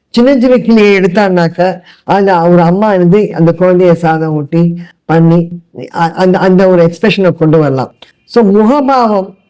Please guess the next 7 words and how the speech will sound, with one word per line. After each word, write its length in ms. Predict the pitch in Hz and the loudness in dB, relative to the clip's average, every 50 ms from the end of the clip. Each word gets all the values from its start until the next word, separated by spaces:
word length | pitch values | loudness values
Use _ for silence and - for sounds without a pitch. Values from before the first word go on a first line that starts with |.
| _ _ _ _ _ _ _ 156 156 | _ _ _ _ _ _ _ -2 0
வருதுங்கிறது 840 | 180 190 196 190 220 233 214 196 196 175 175 196 214 202 175 147 | 0 0 0 0 0 0 0 2 2 2 2 2 2 2 2 0
ஒரு 140 | 135 139 143 | -2 -4 -4
டான்ஸ்ல 560 | 131 127 147 147 156 151 - - 143 135 131 | -4 -2 -2 -2 -2 -4 -6 -6 -6 -6 -6
தான், 140 | 104 107 - - _ _ _ _ _ _ _ _ _ _ _ 131 - | -6 -10 -14 -18 _ _ _ _ _ _ _ _ _ _ _ -6 -2
பரதநாட்டியத்துல 680 | 165 170 175 165 180 180 165 139 131 139 127 139 139 135 | 0 0 0 0 0 -2 -2 -4 -6 -8 -6 -6 -6 -4
தான் 160 | 143 147 143 | -2 -2 -2
வரும். 220 | 131 127 123 - | -2 -4 -4 -8